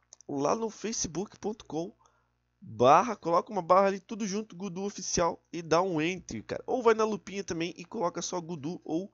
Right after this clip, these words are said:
Gudu Oficial separado, clica na lupinha lá do Facebook, que você vai achar vários Gudu,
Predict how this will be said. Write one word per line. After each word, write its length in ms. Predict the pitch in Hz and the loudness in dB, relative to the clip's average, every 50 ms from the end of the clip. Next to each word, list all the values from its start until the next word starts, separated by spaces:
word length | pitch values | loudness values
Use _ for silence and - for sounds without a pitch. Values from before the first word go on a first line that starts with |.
| _ - - _ _ _ _ | _ -20 -20 _ _ _ _
Gudu 220 | - 131 143 147 | -6 -6 -4 -4
Oficial 440 | 170 170 - 170 - - 170 160 165 | -4 -6 -6 -10 -4 0 0 0 0
separado, 840 | 165 - - - - - - - 175 - - 190 151 139 139 147 147 | 0 -6 -12 -12 -12 -10 -8 -8 -8 -2 2 4 6 6 6 4 0
clica 240 | - - 156 156 165 | -4 -6 -6 -4 -2
na 80 | 147 151 | -2 -2
lupinha 340 | 151 151 143 - 139 143 135 | -2 -2 -4 -4 -4 -2 0
lá 80 | 135 | 0
do 160 | 139 131 147 | 0 -2 -4
Facebook, 800 | 131 - - - 120 117 - - - 139 120 127 151 180 - - - _ - - - - - _ _ | -6 -6 -8 -8 -8 -6 -6 -8 -8 -8 -4 -6 -6 -6 -6 -16 -20 _ -20 -20 -20 -20 -20 _ _
que 100 | - 151 | -4 -4
você 180 | 156 156 - | -2 -2 0
vai 160 | 160 156 156 147 | 2 4 4 4
achar 220 | - - 147 147 | 2 2 0 0
vários 460 | 127 110 101 120 139 170 185 190 156 | 0 4 4 6 6 6 2 -2 -8
Gudu, 380 | 151 170 175 151 147 175 190 | -8 -8 -8 -6 -6 -8 -8